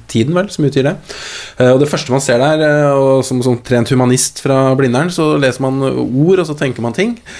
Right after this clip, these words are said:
Og der står det: «Eksteriør, frossen innsjø», er det første man møter. Og da tenker man at det er noe,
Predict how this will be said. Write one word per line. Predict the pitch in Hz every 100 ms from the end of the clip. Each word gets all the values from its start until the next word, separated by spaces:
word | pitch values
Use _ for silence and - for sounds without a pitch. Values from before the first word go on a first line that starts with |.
| - -
Og | 135
der | 135
står | 120 127
det: | 120
«Eksteriør, | - 135 113 131 127
frossen | 147 - 123
innsjø», | 131 101 - 120 110
er | 110
det | 120
første | - 104
man | 113
møter. | 98 - 110 - - _ _ _ - -
Og | 117
da |
tenker | 147 110 104
man | 110
at | 110
det |
er | 110
noe, | 110 104